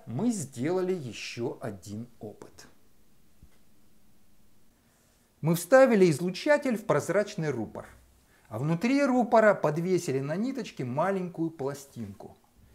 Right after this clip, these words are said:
Включаем излучатель, и пластинка отклоняется. Выключаем, пластинка возвращается в прежнее положение. Но теперь внутри рупора потока воздуха точно нет.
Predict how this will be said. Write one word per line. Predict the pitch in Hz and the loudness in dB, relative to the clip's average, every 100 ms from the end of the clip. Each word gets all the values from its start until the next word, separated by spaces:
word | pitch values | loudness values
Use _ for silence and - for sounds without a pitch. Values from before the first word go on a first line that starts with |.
| _ | _
Включаем | - 139 143 175 151 120 120 | -8 -6 -4 0 2 0 -2
излучатель, | 104 117 113 220 269 285 285 277 - _ _ _ _ | -6 -8 -6 -2 -2 -2 -4 -6 -16 _ _ _ _
и | - 269 | -4 -4
пластинка | 269 139 127 - 190 196 160 | -2 -4 -4 -8 -6 -4 -6
отклоняется. | - 104 98 101 117 113 - 120 - _ _ _ _ _ _ _ _ _ _ | -6 -10 -8 -8 -8 -10 -14 -18 -18 _ _ _ _ _ _ _ _ _ _
Выключаем, | 104 107 104 104 175 226 262 269 254 - | -10 -8 -8 -2 2 4 2 -2 -8 -14
пластинка | - 123 - 202 254 160 | -10 -8 -6 -6 -6 -4
возвращается | 127 117 113 - 160 185 190 190 | -6 -6 -8 -6 -2 -2 -2 -6
в | 185 | -6
прежнее | 131 123 127 131 | -6 -4 -4 -6
положение. | 127 117 123 117 104 95 92 - _ _ _ _ _ _ _ | -6 -4 -4 -6 -8 -12 -14 -20 _ _ _ _ _ _ _
Но | 117 139 165 | -6 0 0
теперь | 160 139 - 214 | 0 -2 4 6
внутри | 180 165 156 156 | 6 4 2 2
рупора | 151 226 214 180 147 - - | 4 2 4 6 4 2 -4
потока | - 135 165 160 | -6 -2 0 0
воздуха | 139 185 156 147 135 | 0 0 0 -4 -8
точно | - 170 170 - 135 | -4 -4 -4 -6 -6
нет. | 147 135 104 | -6 -6 -8